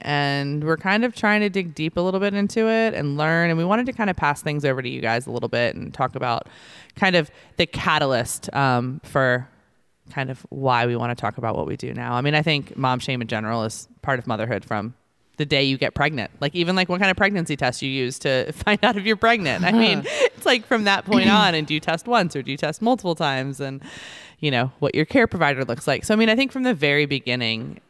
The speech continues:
Speaker 1: there's a certain competitive aspect of motherhood. You agree?
Speaker 2: Yeah, absolutely. Yep.
Speaker 1: Um, but suddenly, you know, I'm running this online community of hundreds of thousands of moms,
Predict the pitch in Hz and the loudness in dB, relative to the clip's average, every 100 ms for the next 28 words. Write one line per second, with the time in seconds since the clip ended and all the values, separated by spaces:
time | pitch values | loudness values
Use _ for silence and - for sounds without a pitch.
0 | - 139 156 139 127 135 117 131 139 123 | -12 0 0 2 -2 -2 -2 -6 -6 -4
1 | 110 107 107 95 - 95 98 - - 117 | -4 -4 -6 -6 -4 -4 -4 -10 -10 -10
2 | - - - - - _ _ - 143 139 | -8 -12 -10 -10 -12 _ _ -8 -6 0
3 | 123 180 - _ _ 170 165 - - 160 | 2 0 -2 _ _ -2 0 -6 -6 -6
4 | - _ _ _ _ _ _ - - 185 | -8 _ _ _ _ _ _ -6 -4 -4
5 | 151 151 139 131 127 - - - - - | -2 0 0 0 -4 -8 -14 -20 -20 -20
6 | _ _ - 196 262 269 185 151 190 143 | _ _ -4 2 4 4 4 2 0 0
7 | 156 151 143 147 147 147 139 131 131 123 | 2 4 4 2 2 0 0 0 0 -2
8 | 120 135 127 123 120 117 127 - - 151 | -4 -4 -4 -2 -2 0 -4 -6 -4 -2
9 | 131 131 123 - 113 113 110 117 104 104 | 0 -2 -4 -2 -2 -2 -8 -10 -6 -4
10 | 101 135 - | -6 -6 -10